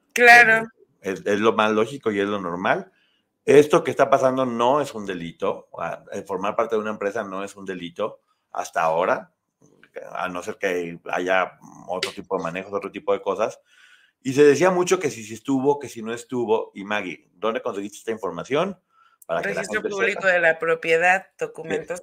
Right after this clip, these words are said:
Speaker 1: públicos, se hace una búsqueda y bueno, esto es lo que tenemos.
Speaker 2: A ver, aquí está. Platícanos.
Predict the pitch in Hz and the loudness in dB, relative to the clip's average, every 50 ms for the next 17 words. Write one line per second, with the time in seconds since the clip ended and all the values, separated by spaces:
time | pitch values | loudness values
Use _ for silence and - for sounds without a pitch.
0 | _ _ - 233 226 226 226 226 226 - 214 220 214 202 170 170 - - 170 165 | _ _ -10 -6 -4 -2 -2 -2 -2 -2 0 0 2 0 0 -2 -2 -4 -6 -4
1 | 170 170 175 180 180 208 220 220 - - - 202 196 196 - - - 165 160 156 | -2 -2 -2 -2 -2 -4 -4 -4 -2 2 4 6 6 6 6 4 2 -4 -4 -4
2 | 156 151 147 - - 165 165 - - 165 160 160 151 151 - 156 160 156 - 165 | -4 -4 -4 -8 -6 -6 -6 -6 -8 -10 -8 -8 -8 -8 -6 -6 -6 -4 -4 -4
3 | 175 180 180 175 165 165 165 - - _ _ _ _ _ 71 - 82 82 80 80 | -4 -4 -8 -8 -10 -14 -16 -18 -20 _ _ _ _ _ -16 -10 -8 -8 -8 -8
4 | 78 76 - 90 87 - - - - - _ _ _ _ _ - - _ _ _ | -8 -12 -12 -14 -14 -12 -12 -12 -12 -14 _ _ _ _ _ -20 -20 _ _ _
5 | _ _ - _ _ _ _ _ _ _ _ _ - _ _ _ _ - - 110 | _ _ -20 _ _ _ _ _ _ _ _ _ -20 _ _ _ _ -14 -12 -8
6 | 98 110 127 135 123 110 107 - - - - _ | -6 -4 -4 -2 -4 -4 -6 -8 -14 -20 -20 _